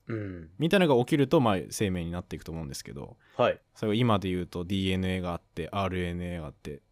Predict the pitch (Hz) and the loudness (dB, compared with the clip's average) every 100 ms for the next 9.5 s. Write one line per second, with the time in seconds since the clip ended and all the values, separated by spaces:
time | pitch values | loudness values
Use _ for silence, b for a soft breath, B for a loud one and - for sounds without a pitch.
0 | _ 95 90 92 90 87 - 85 - 71 | _ -12 -6 -4 -2 -4 -6 -10 -10 -12
1 | 73 80 67 - _ _ _ _ _ _ | -10 -10 -10 -14 _ _ _ _ _ _
2 | _ 156 170 170 120 127 160 156 110 95 | _ 2 6 6 8 6 6 6 4 2
3 | - 139 101 - 90 80 - 107 123 107 | 4 4 2 -4 -6 -6 -6 -4 0 2
4 | 131 95 82 101 90 85 82 82 92 95 | 2 2 0 -2 -2 -4 -6 -2 0 0
5 | 73 - - - - 95 143 _ _ - | -4 -10 -12 -12 -12 -12 -14 _ _ -4
6 | 98 82 _ _ _ _ - 123 107 90 | -4 -4 _ _ _ _ -4 0 0 4
7 | 120 190 196 202 196 160 202 123 185 196 | 4 6 6 4 4 6 6 6 6 4
8 | 208 202 196 190 - 190 - 202 170 151 | 4 6 4 4 2 0 4 4 6 6
9 | 113 110 113 90 - | 6 6 4 2 -4